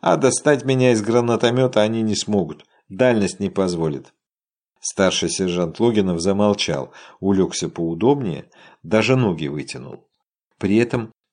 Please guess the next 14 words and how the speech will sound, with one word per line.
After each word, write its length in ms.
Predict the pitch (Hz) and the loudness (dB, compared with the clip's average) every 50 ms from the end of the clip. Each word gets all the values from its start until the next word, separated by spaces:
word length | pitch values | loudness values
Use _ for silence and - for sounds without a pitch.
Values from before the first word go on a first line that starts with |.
| _ - | _ -6
он 200 | 113 113 110 110 | -4 -2 0 0
нечаянно 520 | 110 104 107 - 127 123 123 120 117 110 | -2 -2 0 2 2 4 4 2 0 -2
посмотрел 600 | - 113 107 - 104 101 101 104 117 120 117 113 | -4 -6 -6 -4 -4 -4 -2 0 0 2 2 2
влево, 420 | 110 120 139 143 135 110 95 87 80 | 2 4 4 4 6 4 4 2 0
где 240 | 82 82 87 92 85 | -2 -2 -2 -2 -2
скала 360 | - - 95 92 95 98 95 | -2 -2 0 2 2 2 0
примыкала 640 | - 92 92 90 92 90 87 - 120 127 135 127 104 | 0 -2 -4 -4 -4 -4 -2 0 2 2 2 2 0
каменно 520 | - - - 104 117 120 113 110 107 98 | -2 -2 0 0 0 0 -2 -2 -4 -4
к 120 | 101 - - | -6 -8 -12
земляной 640 | - - 95 92 90 90 87 87 85 90 98 104 98 | -10 -6 -4 -4 -2 -2 -4 -4 -4 -2 -2 -2 -2
стене 440 | - - - 87 82 85 90 95 | -4 -6 -8 -6 -6 -4 -4 -2
ущелья. 640 | 92 90 87 - - - 76 71 69 67 58 53 - _ _ _ _ _ _ _ _ _ _ _ | -2 -4 -4 -4 -6 -6 -6 -8 -8 -10 -12 -14 -16 _ _ _ _ _ _ _ _ _ _ _
«Товарищ 380 | - 92 98 123 131 135 131 - | -2 2 2 4 4 2 2 -2
капитан, 600 | - - - 123 110 - 120 98 131 151 - | -4 -4 -2 -2 -2 2 2 0 0 0 -6